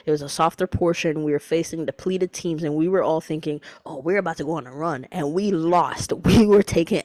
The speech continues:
L's. It was like, "Oh, Pelicans, no Zion. See this person, no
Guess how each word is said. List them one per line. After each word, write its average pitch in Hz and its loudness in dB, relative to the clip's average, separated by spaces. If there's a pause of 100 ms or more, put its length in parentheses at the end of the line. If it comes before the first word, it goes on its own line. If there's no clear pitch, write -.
L's. 170 2
It 190 2
was 185 2
like, 170 0 (200)
"Oh, 208 -4
Pelicans, 214 -2
no 185 0
Zion. 185 -4
See 156 -8
this 175 -2
person, 185 -2
no 175 -2